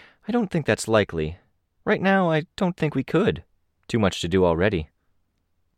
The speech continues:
"The war?" I asked. "That's a big part of it." "How is it? How bad?"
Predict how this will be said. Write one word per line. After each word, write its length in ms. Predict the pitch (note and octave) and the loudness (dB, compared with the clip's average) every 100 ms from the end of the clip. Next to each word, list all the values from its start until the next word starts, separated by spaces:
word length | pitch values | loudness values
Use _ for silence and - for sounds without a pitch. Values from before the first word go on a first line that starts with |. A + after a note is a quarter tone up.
| _ - | _ 0
"The 100 | G#2+ | 4
war?" 360 | A#2 B2 C#3+ _ _ _ _ _ - | 4 2 -2 _ _ _ _ _ -4
I 120 | D#2 | -2
asked. 400 | C#2 C2+ - - _ _ _ _ _ _ _ _ | -2 -4 -12 -20 _ _ _ _ _ _ _ _
"That's 180 | - - | -14 -6
a 40 | D4 | -4
big 160 | A3+ | -2
part 200 | F#3 E3 | 2 2
of 80 | F#2 | 4
it." 220 | F#2+ - _ _ _ _ _ _ _ _ _ | 0 -2 _ _ _ _ _ _ _ _ _
"How 200 | - E3 | -2 0
is 140 | E3 A2 | 0 -2
it? 200 | - - _ _ | -6 -12 _ _
How 140 | E3 | -2
bad?" 380 | D#3+ D#3+ A#2+ G2+ | 2 4 2 -2